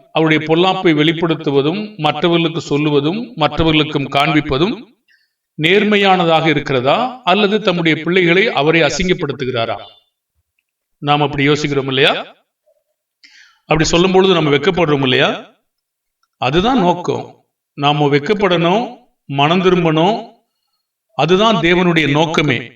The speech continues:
அது நமக்கு முக்கியமான பாடம், அது நமக்கு தெரியறதில்ல. அப்ப தேவனுடைய பிள்ளைகளின் பொல்லாப்பை வெளியே சொல்லும்போது அவர்கள் மற்றவர்களுக்கு காண்பது, காண வைப்பதனுடைய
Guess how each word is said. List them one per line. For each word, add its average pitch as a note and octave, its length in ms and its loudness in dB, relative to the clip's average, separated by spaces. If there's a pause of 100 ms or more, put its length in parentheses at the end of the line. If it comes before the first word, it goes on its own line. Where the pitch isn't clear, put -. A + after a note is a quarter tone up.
அது F#3 260 2
நமக்கு F3 360 0 (120)
முக்கியமான F3+ 580 0
பாடம், B2 460 -2
அது D3+ 160 0
நமக்கு C#3 280 -2
தெரியறதில்ல. E3 540 0 (1200)
அப்ப C#3 160 2
தேவனுடைய F#3 600 2 (840)
பிள்ளைகளின் F#3 520 2
பொல்லாப்பை G3 580 2 (260)
வெளியே F#3+ 360 0
சொல்லும்போது E3 640 2 (1080)
அவர்கள் E3 220 2
மற்றவர்களுக்கு G3 760 0 (640)
காண்பது, F#3 520 2 (200)
காண F#3 380 2
வைப்பதனுடைய D#3 720 0